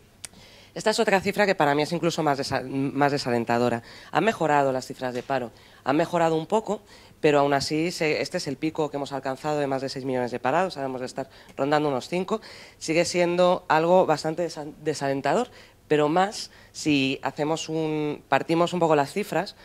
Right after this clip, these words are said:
por el desempleo juvenil y el desempleo de, pues, el desempleo juvenil entendido como gente, pues, de, de vuestra edad.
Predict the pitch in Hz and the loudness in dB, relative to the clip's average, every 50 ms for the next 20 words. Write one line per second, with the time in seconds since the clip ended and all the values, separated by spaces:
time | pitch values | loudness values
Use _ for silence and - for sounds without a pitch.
0 | - - - - _ - 151 151 151 147 147 139 143 - 147 135 - 147 151 160 | -20 -20 -20 -12 _ 4 6 6 8 6 6 4 2 0 0 -4 -2 0 -2 -2
1 | 160 - 170 160 160 156 156 160 170 180 175 - - - - 143 139 139 131 - | -2 -2 -2 -2 0 0 0 0 -2 -2 -6 -12 -14 -6 -2 0 0 0 0 -2
2 | 139 123 117 - 127 135 139 143 143 139 139 - - - 139 120 120 117 104 - | -4 -6 -6 -4 -2 0 0 2 2 0 -2 -6 -10 -8 -6 -4 -4 -6 -8 -12
3 | - _ - - 92 - - - - - - 131 131 131 131 - 131 127 143 151 | -16 _ -16 -14 -14 -14 -16 -18 -16 -12 -10 -8 -8 -8 -8 -8 -8 -4 -4 -4
4 | 143 - 196 170 143 156 180 196 196 156 127 143 135 135 143 147 156 170 175 - | -4 -2 -2 -2 -2 -2 -2 -2 -2 -4 -4 -4 -4 -4 -2 -2 -2 -2 -4 -6
5 | - - - - - - 131 135 - - 151 147 143 - 175 180 165 165 143 131 | -14 -20 -18 -10 -4 -2 0 0 0 0 0 0 0 0 0 0 0 0 -2 -2
6 | 120 131 131 131 131 131 123 - - - - _ _ _ _ - 120 123 117 113 | -4 -4 -2 -2 -2 -2 -4 -6 -10 -20 -20 _ _ _ _ -12 -10 -10 -8 -8
7 | 117 - - 113 117 123 190 226 | -10 -10 -4 -2 0 0 0 -2